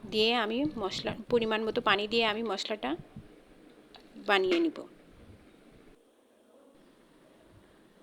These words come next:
মশলা করা শেষ। আমি এখানে মুরগির মাংসটা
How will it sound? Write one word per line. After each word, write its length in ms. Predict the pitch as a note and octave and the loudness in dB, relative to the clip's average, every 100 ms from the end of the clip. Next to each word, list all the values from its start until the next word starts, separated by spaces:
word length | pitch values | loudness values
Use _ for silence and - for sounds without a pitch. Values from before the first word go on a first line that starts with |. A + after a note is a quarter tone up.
| - - - - - - | -20 -20 -20 -20 -20 -10
মশলা 240 | - - | -4 -2
করা 220 | - A3+ A#3 | 2 4 4
শেষ। 460 | - G#3 A3+ - - - - | 0 -2 -2 -8 -14 -20 -10
আমি 240 | - G#3+ A3 | -6 -4 -4
এখানে 440 | A#3+ A3 A3 A#3+ - - | -4 -4 -4 -6 -12 -12
মুরগির 320 | G#3+ G3+ G#3 | -10 -8 -6
মাংসটা 580 | A3 G#3 G#3+ A3 A3 - | -4 -2 -2 -4 -2 -4